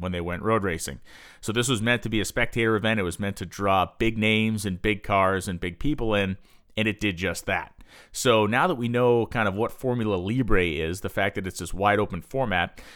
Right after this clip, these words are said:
we need to talk a little bit about the track where this happened, because when we talk about big upsets in racing, whether it's drag racing or whether it's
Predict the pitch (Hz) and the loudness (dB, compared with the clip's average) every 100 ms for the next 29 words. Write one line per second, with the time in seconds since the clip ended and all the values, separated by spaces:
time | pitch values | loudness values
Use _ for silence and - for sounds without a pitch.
0 | - 110 165 139 135 123 107 113 120 104 | -10 -6 -6 -2 0 0 0 -2 0 0
1 | 98 92 85 - 98 - 101 101 - 101 | 0 0 0 -4 -10 -4 0 0 -2 -4
2 | 87 - 107 87 85 80 98 92 104 98 | -4 -2 -2 -2 -4 -6 -8 0 2 2
3 | 92 107 110 - 131 - 131 117 101 - | 0 -2 -2 -2 -4 0 2 4 2 -6
4 | - _ _ _ - 123 123 120 - - | -20 _ _ _ -4 4 4 4 2 2
5 | 92 - 95 101 101 95 80 85 87 85 | 0 -4 -4 -2 -2 -2 -6 -6 -4 -4
6 | 80 - 117 120 110 107 - 101 98 87 | -6 -4 -2 0 0 -2 -2 -4 -2 -2
7 | 92 90 92 87 87 87 - | 0 0 -2 -2 -4 -4 -4